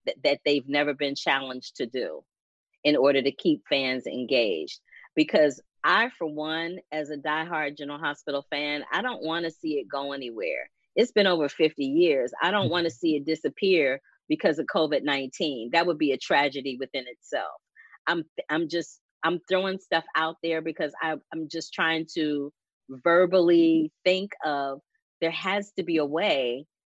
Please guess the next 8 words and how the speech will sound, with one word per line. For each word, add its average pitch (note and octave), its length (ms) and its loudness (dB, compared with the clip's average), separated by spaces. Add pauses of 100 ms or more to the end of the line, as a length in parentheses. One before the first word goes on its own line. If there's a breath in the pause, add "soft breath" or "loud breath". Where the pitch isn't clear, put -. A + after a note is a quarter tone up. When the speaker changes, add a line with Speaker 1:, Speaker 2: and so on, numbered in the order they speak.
(120)
Speaker 1:
to E3+ 100 -2
save F3+ 600 2
the E3 100 -4
content F3+ 800 -10
or D3+ 120 -2
move E3 320 -2
it C3+ 140 -4 (120)
forward. F3+ 540 -4